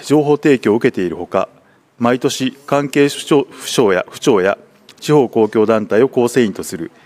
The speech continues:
ヘイトスピーチ対策専門部会を開催し、ヘイトスピーチに関する情報交換や意見交換を行うことなどを通じて、ヘイトスピーチの実態把握に努めているところです。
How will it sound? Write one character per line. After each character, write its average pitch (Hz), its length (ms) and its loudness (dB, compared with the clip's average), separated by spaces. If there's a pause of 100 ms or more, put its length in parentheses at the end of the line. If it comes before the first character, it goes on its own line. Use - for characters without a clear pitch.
(140)
ヘ 135 120 2
イ 139 60 0
ト 147 100 2
ス - 120 -4
ピ 147 140 0
ー - 20 -2
チ - 140 -12
対 117 160 2
策 - 200 -6
専 123 220 0
門 117 160 2
部 117 100 -2
会 117 160 2
を 143 60 2
開 98 180 -2
催 90 200 -8
し、 - 240 -14 (600)
ヘ 135 120 4
イ 131 60 0
ト 139 120 2
ス - 140 -6
ピ 135 100 0
ー 123 60 0
チ 110 120 -8
に 101 80 -4
関 110 200 0
す 110 100 -8
る 101 80 -4
情 113 200 0
報 117 160 -2
交 110 220 0
換 92 260 -4
や 110 240 -2
意 120 80 -8
見 110 200 -2
交 117 200 0
換 92 280 -4
を 90 40 -6
行 131 280 0
う 117 60 -2
こ 120 140 -8
と 113 140 -2
な 120 120 0
ど 139 100 0
を 98 60 -4
通 107 220 -8
じ 90 120 -14
て、 95 200 -2 (440)
ヘ 127 120 2
イ 127 60 0
ト 139 100 2
ス - 120 -14
ピ 143 80 -2
ー 123 60 -4
チ - 100 -10
の 92 80 -4
実 104 240 -10
態 123 160 2
把 120 180 -2
握 - 100 -6
に 127 120 -2
努 - 220 -4
め 95 100 -6
て - 100 -8
い 87 40 -2
る 85 80 -8
と 87 100 -10
こ 90 120 -8
ろ 82 60 -8
で 78 100 -12
す。 - 160 -16